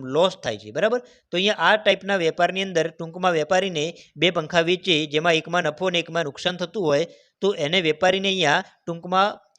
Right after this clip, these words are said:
બે પોઇન્ટ પચીસ ટકાનો, <clears throat> બે પોઇન્ટ પચીસ ટકાનો નુકસાન થાય છે એટલે કે ખોટ જાય છે. તો અહીંયા નુકસાનની ટકાવારી તમને મળી જાય છે. નુકસાનની ટકાવારી કેટલી? તો બે પોઇન્ટ પચીસ ટકા, બરાબર? તો આ વેપારની અંદર વેપારીને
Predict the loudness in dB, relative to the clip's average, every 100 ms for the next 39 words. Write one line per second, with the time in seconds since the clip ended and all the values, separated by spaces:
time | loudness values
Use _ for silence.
0 | _ 0 0 2 -2 -2 -4 -8 -4 -6
1 | -6 -12 -6 -6 -2 -2 -4 -8 _ _
2 | _ _ _ _ _ _ _ _ _ 2
3 | 2 0 -2 -6 -6 -4 -2 0 0 -2
4 | -4 _ _ _ -10 -10 -4 0 0 0
5 | -4 -4 -8 -12 -6 -6 -4 -10 -12 -20
6 | _ _ -2 0 0 -2 -12 -8 0 2
7 | 2 -4 0 2 2 0 -4 -4 -2 0
8 | 2 0 -2 -12 -14 _ -16 -6 -2 -2
9 | -2 -2 2 2 0 -2 -8 -6 -8 -10
10 | _ _ -10 -4 2 2 2 -4 -4 -8
11 | -10 _ -16 -16 _ -8 -8 -16 _ _
12 | 0 2 -2 _ 4 4 4 2 2 2
13 | -4 0 0 0 2 2 2 -2 -4